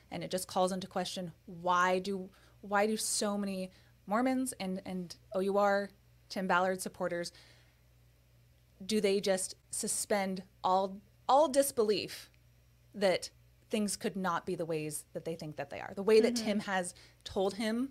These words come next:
Speaker 1: that, that sex trafficking worked, how he solves that problem, how he conducts himself. If you do not question and start with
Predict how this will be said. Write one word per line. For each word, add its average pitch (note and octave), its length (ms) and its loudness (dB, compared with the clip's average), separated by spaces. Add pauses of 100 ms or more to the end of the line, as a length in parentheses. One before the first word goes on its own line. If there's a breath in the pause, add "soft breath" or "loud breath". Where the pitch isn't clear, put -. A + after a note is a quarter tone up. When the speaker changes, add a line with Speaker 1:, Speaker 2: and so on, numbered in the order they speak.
(120)
Speaker 1:
that, - 160 -8 (100)
that F#3 180 -2
sex F#3 200 -2
trafficking G3+ 380 -4
worked, A3 220 -4 (180 loud breath)
how F#3+ 160 2
he G#3 460 -2 (220)
solves G3 360 2
that F#3+ 200 2
problem, G3 400 2
how F#3 160 -6
he G#3 220 -8
conducts G3 440 -4
himself. A3 500 -2 (800 loud breath)
If - 140 -2
you A3+ 120 2
do C4+ 100 2
not C4+ 220 2
question G3 720 0
and F#3+ 180 -4
start - 280 0
with G3+ 180 -2